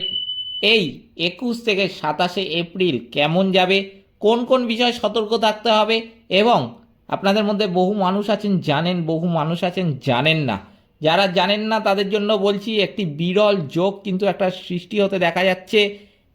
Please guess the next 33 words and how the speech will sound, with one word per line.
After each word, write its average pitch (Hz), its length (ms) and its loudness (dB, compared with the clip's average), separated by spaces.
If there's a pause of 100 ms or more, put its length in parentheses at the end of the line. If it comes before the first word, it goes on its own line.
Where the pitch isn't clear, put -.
(120)
এই 226 200 2 (600)
সপ্তাহে। 220 840 0 (140)
তাই 214 180 2
জন্য 254 220 2 (460)
অত্যন্ত 262 580 0
গুরুত্বপূর্ণ 240 840 0
কিন্তু 233 240 -2
হতে 196 260 0
চলেছে 220 520 0
ধনু 180 460 -2
রাশি 202 280 0
বা 185 140 2
লগ্নের 165 540 0
জাতক 147 300 0
জাতিকাদের 160 460 -2
জন্য 160 200 -2
আজকের 151 500 -2
এই 151 120 2
ভিডিও। 120 340 2
তাই - 400 -4
জন্য 254 160 -2
আপনাদের 247 320 0
কাছে 240 200 0
অনুরোধ 240 300 2
করব, 247 300 2
ভিডিওটিতে 202 420 2
অবশ্যই 196 420 2
একটি 160 200 0
লাইক, 165 340 2
একটি 156 260 0
শেয়ার 165 380 2
এবং 156 360 4
আমার 127 160 2